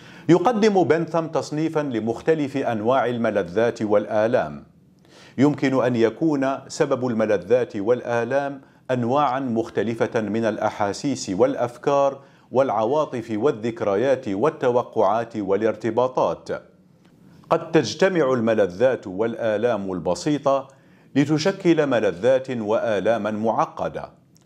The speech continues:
وقد تكون اللذة أيضًا بسبب تخفيف الألم،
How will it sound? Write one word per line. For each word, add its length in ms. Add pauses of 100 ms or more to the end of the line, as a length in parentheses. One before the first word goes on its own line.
(220)
وقد 320
تكون 480
اللذة 640
أيضًا 260
بسبب 580
تخفيف 520
الألم، 480